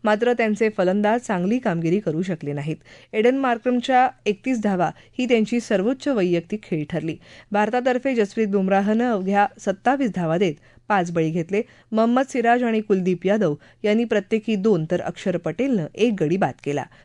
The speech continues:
फलंदाजीसाठी आल्यावर भारताचा पहिला गडी लवकर बाद झाला. संघाची धावसंख्या अठरा असताना यशस्वी जयस्वाल वैयक्तिक बारा धावांवर बाद झाला. आजचा खेळ थांबला तेव्हा केएल राहुल तेरा, तर वॉशिंग्टन सुंदर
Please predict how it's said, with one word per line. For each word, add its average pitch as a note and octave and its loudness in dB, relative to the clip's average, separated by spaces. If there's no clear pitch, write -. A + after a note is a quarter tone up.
फलंदाजीसाठी C4+ 0
आल्यावर A#3+ 2
भारताचा G#3+ 0
पहिला G#3 0
गडी G#3+ 0
लवकर F#3 0
बाद F3 2
झाला. F#3+ 0
संघाची A#3 2
धावसंख्या A#3+ 0
अठरा B3+ -2
असताना G#3 -2
यशस्वी A#3+ -2
जयस्वाल G#3 0
वैयक्तिक G#3 -2
बारा E3+ 2
धावांवर F3+ 0
बाद D3+ -6
झाला. D#3 -4
आजचा G3+ 2
खेळ F3+ 2
थांबला G3+ 0
तेव्हा F3 -2
केएल G#3 2
राहुल G3 0
तेरा, G3+ 2
तर A3 2
वॉशिंग्टन G#3 2
सुंदर F3 0